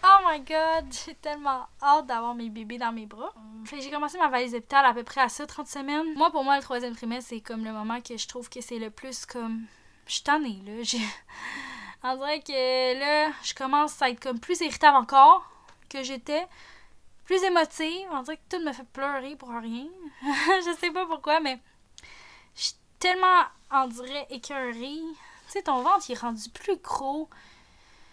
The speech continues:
Tout est un effort. <laughs> Puis surtout enceinte, là, juste vous mentionner que ça tente pas de rien faire.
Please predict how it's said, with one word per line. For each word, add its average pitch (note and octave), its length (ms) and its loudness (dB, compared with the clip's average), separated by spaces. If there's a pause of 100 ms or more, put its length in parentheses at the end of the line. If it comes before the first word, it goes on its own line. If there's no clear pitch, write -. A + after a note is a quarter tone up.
(1040)
Tout - 220 -8
est B3+ 100 -8
un B3+ 200 -2
effort. C#4+ 800 0 (300)
<laughs> - 320 -8
Puis D#4+ 120 -2
surtout G#4+ 300 -4 (100)
enceinte, C4+ 400 2
là, B3+ 100 -4
juste C4+ 280 -4
vous G#3+ 240 -12 (100)
mentionner A3+ 760 -8 (600)
que B3 240 0
ça B3 160 0
tente B3 260 -2
pas C4+ 140 -2
de B3 80 -6
rien A3+ 240 -8
faire. G3 280 -8